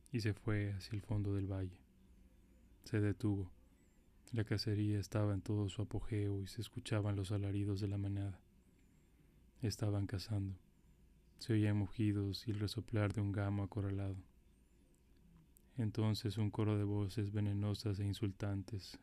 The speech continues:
las de los lobos más jóvenes, empezó a gritar: "Akela, Akela, Akela, que el lobo solitario nos demuestre su fuerza", se desgañitaban.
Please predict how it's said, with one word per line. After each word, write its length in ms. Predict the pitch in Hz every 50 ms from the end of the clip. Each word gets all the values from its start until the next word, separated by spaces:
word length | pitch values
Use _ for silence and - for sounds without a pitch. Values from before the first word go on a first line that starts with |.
| - -
las 180 | - 113 104 101
de 80 | 107 101
los 180 | 104 98 98
lobos 320 | 107 104 104 101 104 92 101
más 180 | 104 101 98
jóvenes, 560 | - - - 107 101 101 101 98 95 - -
empezó 480 | 104 98 - 98 90 - - 107 101 98
a 60 | 98
gritar: 420 | 98 98 95 - - 104 95 92 - - - - - - - - - - - - - - - - - - - - - - - - - - - - - - - - -
"Akela, 600 | 120 107 98 - 110 104 101 101 98 98 98 98
Akela, 600 | 98 92 - - 104 101 98 98 98 95 98 98 101
Akela, 480 | 98 - 113 101 98 95 98 95 92 - - - - - - - - - - - -
que 180 | - 110 101 101
el 60 | 101
lobo 220 | 104 101 98 98
solitario 560 | - - - 101 104 98 - - 104 104 104
nos 160 | 104 104 98 98
demuestre 420 | 107 104 104 101 95 - 110 104
su 140 | 95 110 92
fuerza", 500 | - - 110 101 98 - - 104 98 92 -
se 160 | - - - 107
desgañitaban. 760 | 101 101 107 104 101 101 95 - - 104 101 98 98 95 -